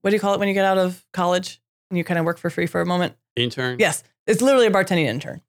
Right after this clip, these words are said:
Speaker 2: Okay.
Speaker 1: Yeah. And you, you, most places, if you're at, at a good place, you still get to keep your tips, but you don't get an hourly until maybe after a week or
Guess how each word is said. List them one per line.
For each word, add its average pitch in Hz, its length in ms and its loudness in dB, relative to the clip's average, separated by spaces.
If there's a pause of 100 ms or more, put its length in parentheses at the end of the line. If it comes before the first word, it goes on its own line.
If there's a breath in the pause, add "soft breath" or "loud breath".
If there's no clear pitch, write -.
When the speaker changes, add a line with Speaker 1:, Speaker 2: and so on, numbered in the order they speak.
Speaker 2:
Okay. 87 260 -12
Speaker 1:
Yeah. - 140 0 (320)
And 180 340 2
you, 185 240 0
you, 175 560 2 (160)
most 208 360 2
places, 233 220 2
if 220 80 0
you're 220 120 4
at, 214 180 -2
at 196 100 0
a 202 60 0
good 190 160 0
place, 175 200 0
you 180 60 -4
still - 160 -4
get 185 140 -2
to 208 60 -2
keep - 180 -8
your 302 80 -2
tips, - 340 -8 (760)
but 156 240 -2
you 170 60 -2
don't 165 300 0 (320)
get 170 80 0
an 156 100 0
hourly 147 400 0
until 143 360 -2
maybe 135 260 -2
after 143 260 -4
a 139 60 0
week 143 340 -4
or 135 320 -4